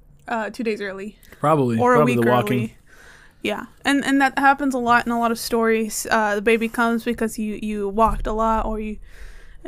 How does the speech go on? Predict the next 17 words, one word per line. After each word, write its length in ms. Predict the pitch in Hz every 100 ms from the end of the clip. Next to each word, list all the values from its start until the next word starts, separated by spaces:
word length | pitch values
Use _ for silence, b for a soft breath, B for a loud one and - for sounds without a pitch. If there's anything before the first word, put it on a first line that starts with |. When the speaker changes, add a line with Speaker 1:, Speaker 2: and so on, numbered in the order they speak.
| - -
Speaker 1:
anyways. 540 | 220 208 220 233 - b b
So 400 | - - 233 220 b b b - - - - _ _ _ _ _ -
that 120 | 240
was 120 | 269
Monday 440 | 285 320 302 254 226
in 180 | 233 226
the 60 |
day. 500 | 202 254 233 185 233 -
So 160 | - 269
we 80 | 247
go 140 | 285
to 80 | 294
Speaker 2:
Mm-hmm. 100 | -
Speaker 1:
bed 400 | 294 269 254 226 -
that 200 | 247 233
night, 640 | 240 254 214 - - - - b b b b b - -
and 380 | 254 254 247 240